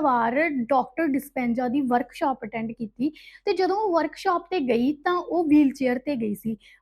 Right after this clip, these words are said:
But ਜਦੋਂ ਉਹ, ਉਸ ਵਰਕਸ਼ਾਪ 'ਚ ਉਹਨਾਂ ਨੇ ਮੈਡੀਟੇਸ਼ਨ ਡਨ ਕੀਤੀ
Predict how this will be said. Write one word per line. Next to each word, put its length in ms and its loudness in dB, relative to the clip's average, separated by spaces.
But 420 0
ਜਦੋਂ 280 0
ਉਹ, 260 -2
ਉਸ 140 0
ਵਰਕਸ਼ਾਪ 640 0
'ਚ 60 -12
ਉਹਨਾਂ 280 0
ਨੇ 100 2
ਮੈਡੀਟੇਸ਼ਨ 720 -2
ਡਨ 260 -2
ਕੀਤੀ 400 -4